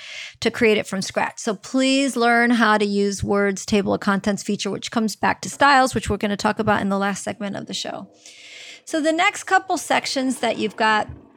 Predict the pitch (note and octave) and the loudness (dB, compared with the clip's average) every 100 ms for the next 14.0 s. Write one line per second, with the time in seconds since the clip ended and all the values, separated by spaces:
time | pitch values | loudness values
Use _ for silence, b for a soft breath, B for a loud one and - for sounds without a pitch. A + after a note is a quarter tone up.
0 | _ - G#3 - A3 A#3 B3+ C#4 D4+ E4 | _ 0 0 4 6 6 6 8 8 6
1 | - - - - F#4 A4 G4+ F4+ - - | 0 -12 -14 -2 -2 0 0 0 -2 2
2 | C#4 C#4 - - B3+ B3+ A#3+ G#3 - _ | 2 2 -12 -2 2 4 4 2 -4 _
3 | A#3+ A#3 A3+ A3+ G#3 G#3+ - A3+ A3 G3+ | 4 4 4 0 2 0 -2 0 2 2
4 | G#3 A#3+ A3 - _ - - - A3 B3 | 2 4 4 4 _ -18 -16 -6 -6 -4
5 | A#3 A#3 D#4+ D#4 - C#4+ C4 C4 A3+ - | -6 2 4 4 4 6 6 4 2 0
6 | B3+ B3 - G#3+ G3+ G#3 G#3 A#3 A#3 G3+ | 0 0 0 0 2 2 4 2 0 0
7 | A#3 A3+ G#3+ G#3+ A3+ G#3+ G#3 F#3+ F3+ A#3 | 2 4 2 0 0 0 0 -2 0 0
8 | A3+ A3 G#3 A3+ A3+ G3 A3 - G#3+ - | 2 2 2 2 2 -4 -6 -4 -4 -2
9 | G#3 G#3 G3 E3+ - - - A#3 A3 A#3 | 0 2 0 -4 -6 -12 -4 -4 0 0
10 | A3+ A3 - - A3 G3+ - B B B | 0 0 -2 -2 0 0 -4 B B B
11 | B B B D4+ F#4 A#3+ A3+ A3 D#4 F4 | B B B -4 -4 -6 -4 0 2 2
12 | A3 G3+ A3+ A#3 G#3 - - - - - | 0 2 2 0 -6 -6 -6 -14 -14 -16
13 | - G3+ G3 F#3 D#3+ - - - - - | -4 -2 0 -2 -2 -6 -8 -6 -8 -10